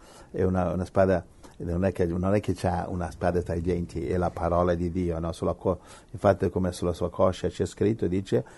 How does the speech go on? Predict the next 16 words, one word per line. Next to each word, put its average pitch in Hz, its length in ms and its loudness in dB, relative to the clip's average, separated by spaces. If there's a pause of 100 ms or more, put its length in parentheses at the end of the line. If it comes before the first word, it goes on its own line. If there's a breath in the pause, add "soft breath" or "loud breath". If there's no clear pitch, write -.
(140 soft breath)
"Lui 98 320 2
è 107 100 6
la 92 200 2
parola 92 480 2
di 90 180 -2
Dio", 143 460 6 (280 soft breath)
e - 120 0
lo 95 160 4
seguivano 107 960 4 (340 soft breath)
su - 200 -6
cavalli 87 440 -2
bianchi 107 840 2
gli 90 120 -2
eserciti 92 680 0
del 92 200 0
cielo. 58 680 -6